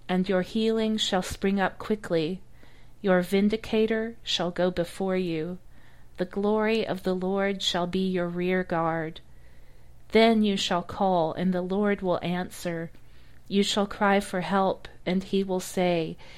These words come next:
"Here I am." If you remove the yoke from among you, the pointing of the finger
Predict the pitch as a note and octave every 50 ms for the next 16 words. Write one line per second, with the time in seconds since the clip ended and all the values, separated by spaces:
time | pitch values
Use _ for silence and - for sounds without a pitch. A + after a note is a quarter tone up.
0 | - - - - - G#3+ G#3 G#3 G#3 - - F#3 F#3 F#3 - - E3+ E3+ E3+ E3+
1 | E3 D#3+ D#3+ E3 F3 - - - - - - - - - - - - - - -
2 | - - - - F#3+ G3+ - - A3 G#3+ G#3 A3 A3 A3 A3 A#3 B3 A#3+ A3+ -
3 | A3 G#3 G3 F#3+ F#3+ F#3+ G#3+ G#3 - - - - F#3+ F#3+ F#3 F#3 F#3 F3+ F3 F3
4 | F#3 F#3+ F#3+ F#3+ F#3 F3+ F3+ F#3 F#3 - - - - - - - - - - F3+
5 | - - - G#3+ G#3 G#3 G#3 - A3 G3+ G3 F#3 F#3 F#3+ F3+ - - F#3 F#3 F#3
6 | F#3+ F#3 F#3 F#3 F#3 F#3+ G3 G3